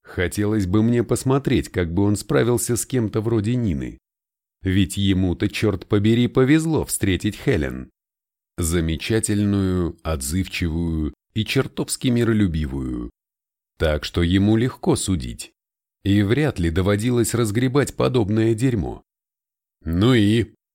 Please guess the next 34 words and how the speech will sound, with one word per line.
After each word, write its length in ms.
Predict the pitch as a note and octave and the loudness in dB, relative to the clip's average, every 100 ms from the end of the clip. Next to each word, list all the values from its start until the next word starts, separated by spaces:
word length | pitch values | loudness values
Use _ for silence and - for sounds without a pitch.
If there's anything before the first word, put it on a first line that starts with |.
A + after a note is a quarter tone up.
| _ - | _ -8
Я 280 | D2+ D2 D2 | -4 -2 -4
откинулся 580 | - C3 B2 A2 - | -4 -2 -2 -2 -2
на 120 | G2+ F2+ | -2 -2
спинку 420 | - F#2 E2+ F2 | -2 -4 -2 -6
стула. 520 | - E2 D2 A#1+ - _ _ _ _ _ _ | -6 -6 -4 -6 -10 _ _ _ _ _ _
«Так 260 | D2+ E2 E2 | 0 0 0
выполни 520 | E2+ B2+ D3 F3+ D#3+ | 2 2 4 4 4
ее 340 | B2+ A2+ G#2 F#2+ | 2 2 0 0
просьбу, 420 | D3 A2 C#2+ D2 | 0 0 -2 -2
Хелен». 500 | - A2+ C2 A#1+ A1 _ _ _ _ _ _ | 0 0 0 -8 -12 _ _ _ _ _ _
Я 280 | - C2+ D2 | -6 -4 -4
специально 600 | - E2 - G2+ G2+ F#2+ | -4 -6 -4 -4 -2 -2
назвал 460 | G2 G2 G2 A2+ A2 | -2 -2 0 0 0
маму 300 | A2+ A#2 - | 0 0 -2
по 180 | D3 | -2
имени, 540 | C#3+ G2 C#2+ C2+ B1+ C2 _ _ _ - | -2 -2 -2 -4 -8 -12 _ _ _ -8
зная, 460 | E2+ E2+ F#2 F#2 F#2 | -4 -2 -2 -2 -2
как 240 | G2+ - | -4 -2
ей 220 | G#2 G2+ | 0 0
это 160 | G#2+ A#2 | 0 0
не 140 | B2+ | 2
нравилось, 680 | C#3 A2+ C2+ C2 A#1 - - _ _ | 2 0 -2 -6 -6 -8 -10 _ _
и 100 | - | -4
она 280 | F2+ G#2+ B2 | -2 0 0
тут 280 | A#2+ - B2 | -2 -4 -2
же 140 | G2 | -2
поморщилась. 920 | G2 F#2+ E2+ D2+ - - D2 C#2+ - - _ _ _ _ _ _ - | -2 -2 -2 -4 -6 -6 -6 -6 -10 -16 _ _ _ _ _ _ -8
«Ты 140 | D2 | -6
ведешь 380 | C#2+ E2 A2+ - | -4 -4 -4 -6
себя 300 | - C#2+ C2 | -6 -8 -8
как 280 | C#2 D2 C2+ | -8 -10 -8
гребаный 560 | E2 G2+ F2+ F#2 F2+ F2 | -4 -2 -2 -2 -2 -2
козел, 520 | G#2 A2+ A2+ C2+ C#2 | -4 -4 -4 -4 -4
Рукус». 480 | C#2 - B1+ - | -6 -8 -10 -10